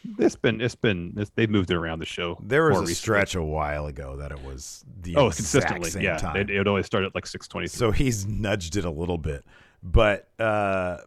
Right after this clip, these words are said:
Speaker 2: but yeah, like, don't make it so obvious that you're just doing one a week, because then it just turns into, well, it's the one obligatory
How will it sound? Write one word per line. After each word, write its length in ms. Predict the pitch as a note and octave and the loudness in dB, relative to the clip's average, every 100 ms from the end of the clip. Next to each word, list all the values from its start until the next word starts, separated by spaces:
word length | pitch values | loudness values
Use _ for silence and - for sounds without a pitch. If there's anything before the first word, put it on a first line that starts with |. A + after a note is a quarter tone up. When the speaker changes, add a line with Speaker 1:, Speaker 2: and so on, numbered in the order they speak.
| _ | _
Speaker 2:
but 180 | - C3+ | 2 2
yeah, 500 | C#3 F#3 C#3+ D2 - - _ _ _ - | 4 4 4 0 -8 -20 _ _ _ -4
like, 260 | A2+ B2 F#2 | 0 0 4
don't 220 | C#3 D#3 | 2 4
make 220 | D3+ D3+ | 2 2
it 100 | C3+ | 0
so 220 | - C#3 | 2 6
obvious 380 | A#2 B2+ A#2 G#2+ | 8 8 6 0
that 120 | A#2+ | 0
you're 160 | F#2+ F#2+ | 0 -2
just 600 | D#2+ - E2 G#2 G2+ - | -6 -6 2 4 4 0
doing 520 | F2 G2 F#2 E2+ D2 | -8 -8 -8 -10 -10
one 360 | D2+ F2+ F#2+ F#2+ | -6 -2 0 0
a 60 | F2 | -2
week, 560 | D2+ F2+ D#2 C#2+ - - _ _ _ _ _ | 0 0 0 -4 -14 -16 _ _ _ _ _
because 440 | - F2+ G#2 G2 F2 | -6 -4 -2 -4 -2
then 140 | G#2+ | -2
it 100 | G#2+ | -2
just 200 | E2+ F2+ | -4 -8
turns 240 | G2 F2+ D#2 | -6 -6 -6
into, 300 | F2 F2 E2 | -6 -4 -2
well, 220 | E2 E2 | 0 -2
it's 100 | - | -4
the 100 | F2+ | -10
one 380 | D2 E2 E2 D#2 | -6 -6 -6 -8
obligatory 1080 | D#2+ D2 E2 D#2+ D#2+ - D2+ D2 C#2 C2+ | -12 -8 -6 -4 -4 -4 -4 -4 -6 -8